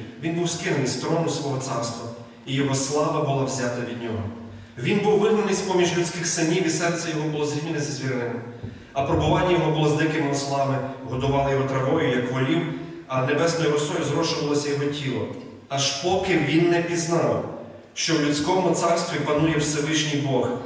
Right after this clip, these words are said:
і він ставить над ним кого хоче, того, кого хоче».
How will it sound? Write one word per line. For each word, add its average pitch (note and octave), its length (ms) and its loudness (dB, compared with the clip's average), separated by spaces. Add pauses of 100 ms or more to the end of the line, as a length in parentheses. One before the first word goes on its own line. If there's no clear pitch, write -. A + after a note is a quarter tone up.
(280)
і D#3+ 80 0
він F#3 120 2
ставить G3+ 580 0
над F3 220 2
ним G3+ 200 2
кого D#3+ 280 2
хоче, F3 440 0 (420)
того, G#3+ 340 2
кого E3 220 4
хоче». - 380 0